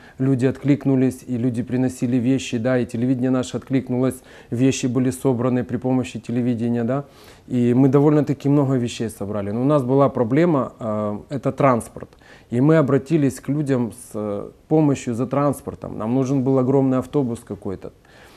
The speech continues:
Вот. И в социальных сетях, мы также в социальной сети, в Фейсбуке мы написали, я на своей страничке написал, что: «Люди, помогите, нужен транспорт». И люди откликнулись, представьте себе, география нашей помощи получилась вот такая вот огромная. Люди откликнулись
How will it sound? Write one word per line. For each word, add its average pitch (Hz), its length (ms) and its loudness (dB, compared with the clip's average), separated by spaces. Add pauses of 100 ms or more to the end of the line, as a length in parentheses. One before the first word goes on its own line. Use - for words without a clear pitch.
(140)
Вот. 113 420 -4
И 147 80 -2
в 113 60 -8
социальных 185 480 4
сетях, 214 420 4
мы 147 120 0
также 147 300 2
в 123 40 -6
социальной 151 480 0
сети, 175 340 0
в 110 60 -12
Фейсбуке 131 500 0
мы 131 140 4
написали, 131 520 2
я 123 140 2
на 127 120 -2
своей 123 220 -4
страничке 127 460 -4
написал, 117 480 -2
что: - 220 -6
«Люди, 135 280 2
помогите, 131 500 -2
нужен 127 320 0
транспорт». 117 520 -4 (540)
И 135 80 0
люди 202 240 6
откликнулись, 180 600 4
представьте 175 480 4
себе, 147 280 2
география 165 500 6
нашей 170 260 2
помощи 170 420 2
получилась 139 520 2
вот 123 100 -2
такая 143 280 6
вот 139 180 4
огромная. 131 560 4
Люди 143 240 2
откликнулись 135 640 2